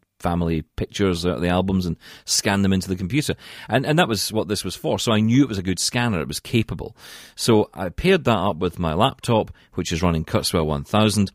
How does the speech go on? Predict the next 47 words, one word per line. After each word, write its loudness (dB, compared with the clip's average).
and -2
I 2
thought 0
I'd -2
take -2
it -10
for -6
a -4
spin, 0
um, -2
again, 0
um, -4
after -2
a, 2
quite -4
a 2
long 2
time 2
of -2
not 2
using 0
it. -12
And, 2
uh, 4
it's 0
been -2
really 2
useful -2
for -4
me, -6
um, 2
in -6
particular 0
because -2
there's 0
a 2
book 4
that -2
I 0
want 0
to -6
read -6
and -2
I -2
just -6
cannot 0
find -2